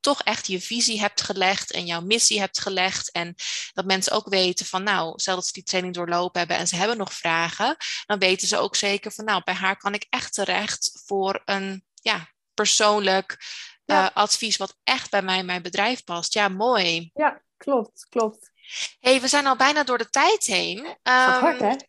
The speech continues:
Speaker 1: ja, nou, zeg dat. Heb jij nog, eh, heb je nog tips voor mensen die misschien erover denken om locatie onafhankelijk te ondernemen?
Speaker 2: Ik zeg gewoon doen.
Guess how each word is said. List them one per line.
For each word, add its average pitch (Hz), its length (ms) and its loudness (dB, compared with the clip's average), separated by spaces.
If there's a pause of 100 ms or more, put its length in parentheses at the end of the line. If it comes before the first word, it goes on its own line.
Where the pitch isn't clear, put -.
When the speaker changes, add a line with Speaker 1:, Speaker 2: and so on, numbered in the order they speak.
Speaker 1:
ja, 247 380 4
nou, 196 320 -2
zeg - 280 -4
dat. 277 420 -2 (260)
Heb 302 160 2
jij 311 200 4
nog, 302 360 -2
eh, 262 360 4
heb 277 120 -4
je 330 120 -8
nog 311 220 -6
tips - 400 0
voor 180 160 -4
mensen 175 320 -2
die 180 120 -6
misschien 180 300 -2
erover 170 340 -2
denken 165 360 -2
om 180 140 -8
locatie 170 480 0
onafhankelijk 165 500 -8
te - 80 -10
ondernemen? 170 760 -4 (1200)
Speaker 2:
Ik 277 160 -4
zeg 269 220 0
gewoon 220 280 8
doen. 302 320 2